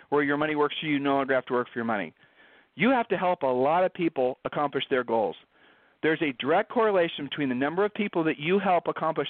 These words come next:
their goals and the number of goals and, and the amount of, you know, th-, what you're able to experience in your own life.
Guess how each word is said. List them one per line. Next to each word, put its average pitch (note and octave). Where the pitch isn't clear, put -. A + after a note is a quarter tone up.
their D#3+
goals C3+
and C#3
the D3
number E3
of D3
goals D3+
and, C3+
and C3
the B2+
amount C#3+
of, C#3+
you C#3+
know, B2
th-, B2
what D#3
you're F3
able E3+
to D3
experience D3+
in C#3
your C3+
own C3
life. A2+